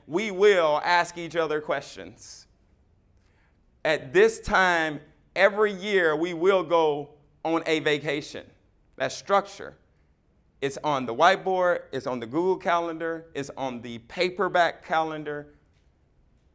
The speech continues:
You need the space to know your wife. Where you, where you lack discipline, that's me right here, add structure. Add structure.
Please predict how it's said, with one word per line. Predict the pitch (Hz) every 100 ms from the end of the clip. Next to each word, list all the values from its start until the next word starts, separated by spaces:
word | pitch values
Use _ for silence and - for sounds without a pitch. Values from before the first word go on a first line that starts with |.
| _ _ _ _
You | 120 123
need | 127 131 127
the |
space | 120 - 147 131 117 - -
to | - 123
know | 113 123 120 110 107
your | 110
wife. | 110 110 101 107 - _ _
Where | 151 151
you, | 143 - - _ _
where | 156
you | 139 131
lack | 131 170 185 151
discipline, | 202 202 131 131 127 143
that's | 120 117
me | 131 139 139 -
right | 117 120
here, | 127 147 160 - _ _ _ _ _ -
add | 131 127 120 110 - - _ _ _
structure. | - - 120 101 - - - _ _ _ _ _ _ -
Add | 113 104
structure. | - - 95 - -